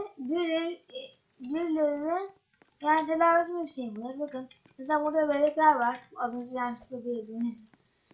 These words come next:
Arkadaşlar yani neyse onlar gerçek değildi. Arkadaşlar burada ameliyat yapılacak yer var. Hatta bakın.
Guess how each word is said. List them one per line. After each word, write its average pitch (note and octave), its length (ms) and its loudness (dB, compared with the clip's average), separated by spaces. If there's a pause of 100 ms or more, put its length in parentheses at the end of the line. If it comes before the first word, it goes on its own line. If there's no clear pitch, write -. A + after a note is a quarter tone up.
(440)
Arkadaşlar E4 680 0 (580)
yani C4+ 220 -4
neyse C#4 220 -2
onlar C#4 420 -4
gerçek B3+ 480 -10
değildi. C4 300 -6 (1300)
Arkadaşlar E4 540 -2
burada E4+ 200 -2
ameliyat D#4 440 0
yapılacak D#4+ 480 -2
yer E4 180 4
var. C4 280 -2
Hatta C#4+ 300 -8
bakın. C#4+ 260 -4